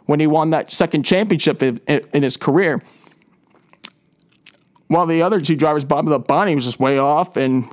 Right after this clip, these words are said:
J-, uh, Jason Leffler was released. Hamlin, you know his story. He shocked the world. Is statistics-, statistically speaking, the greatest rookie to ever grace the nascar Cup Series season.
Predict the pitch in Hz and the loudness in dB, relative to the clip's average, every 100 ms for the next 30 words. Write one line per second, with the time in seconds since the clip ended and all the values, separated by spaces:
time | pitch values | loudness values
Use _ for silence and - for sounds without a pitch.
0 | - 123 135 - _ - 143 127 131 156 | -6 -2 -2 -4 _ -2 0 0 0 0
1 | 123 143 175 139 120 - 127 226 - - | 0 0 2 0 -2 -2 0 0 -4 -10
2 | - _ _ _ _ _ _ _ _ _ | -14 _ _ _ _ _ _ _ _ _
3 | _ - - - _ - _ - 165 165 | _ -20 -20 -20 _ -20 _ -6 -2 0
4 | 165 156 165 240 190 143 160 - 139 127 | 0 0 0 2 2 0 0 0 0 2
5 | 208 254 180 147 - 127 139 147 147 143 | 0 0 0 0 -2 0 2 2 0 -2
6 | - _ - _ _ _ _ _ _ _ | -8 _ -20 _ _ _ _ _ _ _
7 | _ _ _ _ _ _ _ _ _ _ | _ _ _ _ _ _ _ _ _ _
8 | _ _ 143 147 156 170 165 - - - | _ _ -6 -2 -2 -2 -4 -6 -12 -12
9 | - 180 165 - 226 208 165 180 165 - | -4 -2 -2 0 0 0 0 0 0 0
10 | 185 180 156 143 135 - 147 180 170 139 | -2 0 -2 0 -2 0 0 0 -2 -2
11 | 127 165 165 151 151 147 147 120 143 139 | 0 0 0 0 0 0 -2 -2 -2 -2
12 | - - _ _ _ _ _ _ - 165 | -6 -14 _ _ _ _ _ _ -2 -2
13 | 160 147 - 135 - 143 - - 131 113 | 0 -4 -2 -4 -2 -4 -4 -2 -2 -2
14 | - - - 160 139 - | -6 -8 -2 -2 -2 -8